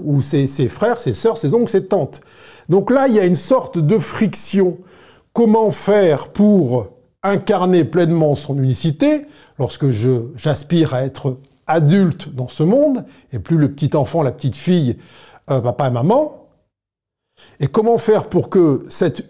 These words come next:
unicité, cette incarnation de l'être unique que je suis, soit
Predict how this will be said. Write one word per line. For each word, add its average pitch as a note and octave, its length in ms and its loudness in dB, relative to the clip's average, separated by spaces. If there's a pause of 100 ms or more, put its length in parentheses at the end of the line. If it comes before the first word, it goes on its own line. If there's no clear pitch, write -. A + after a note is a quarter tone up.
(160)
unicité, A3 1120 2 (420)
cette C#3+ 300 -6
incarnation F3 840 0
de B2+ 120 0
l'être F3 400 2
unique F3+ 380 2
que C#3+ 100 0
je A#2+ 140 0
suis, B3+ 460 2 (540)
soit - 560 -2